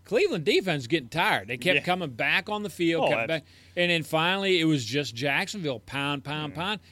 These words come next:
Speaker 1: They were getting tired, and, and you could see what
Speaker 2: Yeah,
Speaker 1: happened.
Speaker 2: the,
Speaker 1: But
Speaker 2: the offense can't move the ball.
Speaker 1: Yeah.
Speaker 2: DeShone Kizer loves to fumble the football. They're, they're on the field <laughs>
Speaker 1: You,
Speaker 2: constantly.
Speaker 1: you do feel sorry when you see a nice defensive unit out on the field
Speaker 2: Right.
Speaker 1: playing about as well as you can play,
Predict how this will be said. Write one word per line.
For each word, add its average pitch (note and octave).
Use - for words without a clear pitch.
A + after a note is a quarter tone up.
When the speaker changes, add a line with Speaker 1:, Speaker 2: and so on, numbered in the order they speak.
Speaker 1:
They D3
were F#3
getting F#3
tired, F3
and, D#3
and C#3
you D3+
could C#3+
see D#3+
what D#3
Speaker 2:
Yeah, C3+
Speaker 1:
happened. D#3
Speaker 2:
the, -
Speaker 1:
But C3
Speaker 2:
the A#2
offense B2+
can't A#2
move A#2+
the A2
ball. A2
Speaker 1:
Yeah. F3
Speaker 2:
DeShone A#2
Kizer A2
loves G#2+
to A#2
fumble A#2+
the A2
football. A2+
They're, A2+
they're A2
on A#2
the G2
field B2
<laughs> -
Speaker 1:
You, C#3+
Speaker 2:
constantly. F3+
Speaker 1:
you F#3
do B3+
feel A#3
sorry G#3
when D3+
you C#3+
see F#3+
a D3+
nice D3+
defensive D#3
unit C#3+
out C#3
on C#3
the B2+
field D3+
Speaker 2:
Right. G2+
Speaker 1:
playing A#3
about E3+
as C#3+
well D#3
as C#3
you F3
can A#2+
play, C3